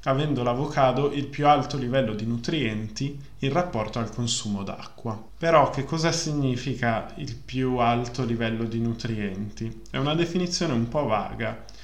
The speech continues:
Invece quello che nasconde questo messaggio è molto più importante,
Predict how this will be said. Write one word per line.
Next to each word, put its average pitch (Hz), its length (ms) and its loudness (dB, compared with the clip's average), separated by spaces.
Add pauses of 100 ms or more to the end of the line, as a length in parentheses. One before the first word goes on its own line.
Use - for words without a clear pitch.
(220)
Invece 180 560 4
quello 180 340 0
che 143 100 -2
nasconde 135 760 0
questo 117 300 -4
messaggio 113 800 -2
è - 60 -6
molto 160 340 -2
più 123 100 -4
importante, 113 880 -6